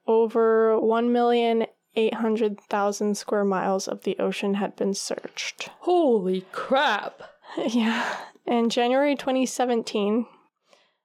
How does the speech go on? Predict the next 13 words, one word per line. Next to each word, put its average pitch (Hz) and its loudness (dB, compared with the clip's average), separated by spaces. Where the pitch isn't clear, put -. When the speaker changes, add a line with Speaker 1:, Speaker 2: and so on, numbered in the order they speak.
Speaker 1:
the 240 -2
search 247 -2
was 254 -4
suspended 233 0
after 220 -2
nothing 208 -2
had 226 -4
been 196 -2
found, - -6
and 214 -2
at 208 -2
that 220 -4
point, 240 -4